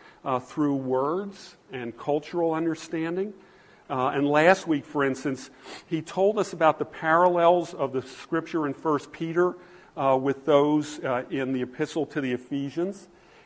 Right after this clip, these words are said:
And then he discussed the Greek words that link to the, the, the concept of the rock, you know, which of course Peter was named that. And he noted the city of Petra, uh, that name in fact coming from,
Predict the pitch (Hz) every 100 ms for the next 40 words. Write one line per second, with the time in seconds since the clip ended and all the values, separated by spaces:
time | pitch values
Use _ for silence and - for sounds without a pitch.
0 | - 156 160 165 151 160 - - 170 170
1 | - 127 117 131 180 - 180 185 190 196
2 | 170 - 147 123 139 147 156 156 165 139
3 | 127 123 120 - 127 - - 123 120 -
4 | - 135 - 147 - 131 101 117 113 117
5 | 131 170 - - _ 139 113 110 113 -
6 | - - 123 107 - 156 147 151 143 123
7 | 127 120 123 147 143 156 180 - - -
8 | - 170 165 160 175 196 196 156 147 -
9 | 170 170 151 - - 151 - 190 208 -
10 | - _ _ _ _ _ - - 120 120
11 | 113 - - - 135 156 135 131 123 -
12 | 117 113 - 143 127 123 - 120 104